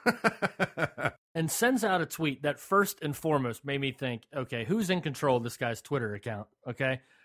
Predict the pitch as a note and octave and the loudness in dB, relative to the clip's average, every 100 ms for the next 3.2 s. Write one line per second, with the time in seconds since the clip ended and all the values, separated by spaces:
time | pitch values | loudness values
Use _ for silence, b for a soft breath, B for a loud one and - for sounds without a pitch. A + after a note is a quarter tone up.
0 | b - D3+ - A#2+ A#2+ D#3 F3+ E3+ F3 | b 2 2 2 -2 4 6 6 8 6
1 | C#3+ D#3 - D3 - A#3+ - G3+ F#3 D#3 | 4 -6 -6 -6 -2 -2 2 2 4 0
2 | C#3 - C3+ E3+ D3+ C3 C3 A2 - C3 | -2 -2 -2 2 2 2 -2 -4 -4 -4
3 | A#2 | -6